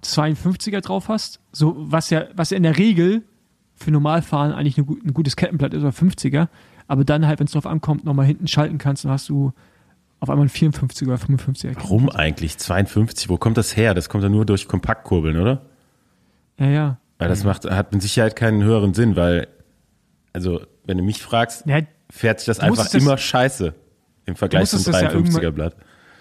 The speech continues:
Speaker 1: Also du musstest das ja irgendwann machen, kleiner gehen, damit das kleine Kettenblatt auch kleiner werden kann.
Speaker 2: Genau, ja,
Speaker 1: Weil
Speaker 2: ja.
Speaker 1: sonst der Sprung zu groß ist, so. Ähm, ja. Und das Interessante ist, dass Shimano ja genau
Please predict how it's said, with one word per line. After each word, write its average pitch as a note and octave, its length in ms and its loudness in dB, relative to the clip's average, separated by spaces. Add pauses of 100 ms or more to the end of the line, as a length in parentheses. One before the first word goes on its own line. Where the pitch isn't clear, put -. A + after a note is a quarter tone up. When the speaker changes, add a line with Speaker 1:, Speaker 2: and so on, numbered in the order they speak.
(300)
Speaker 1:
Also D3 160 2
du - 40 4
musstest F3 300 -2
das D#3 140 -2
ja D#3+ 80 0
irgendwann D#3+ 320 2
machen, D3 320 -2
kleiner D#3 320 0
gehen, C#3+ 180 -2
damit C3+ 240 -2
das B2+ 100 -6
kleine C#3 260 -2
Kettenblatt C#3+ 560 -4
auch C#3+ 120 -4
kleiner C3 300 -2
werden C3 220 -4
kann. G#2 160 2
Speaker 2:
Genau, F2 320 2
ja, F2+ 80 0
Speaker 1:
Weil G2 80 4
Speaker 2:
ja. G2 100 4
Speaker 1:
sonst E2+ 120 0
der C3 40 4
Sprung C#3 320 0
zu - 80 -6
groß - 300 -6
ist, C3 100 -10
so. C3 180 -4 (1200)
Ähm, C3+ 400 4 (220)
ja. C#3 240 2 (320)
Und D3 140 2
das E3 140 0
Interessante F3 340 0
ist, D3 120 0
dass - 60 -6
Shimano D#3 400 2
ja D#3 140 2
genau D3 260 2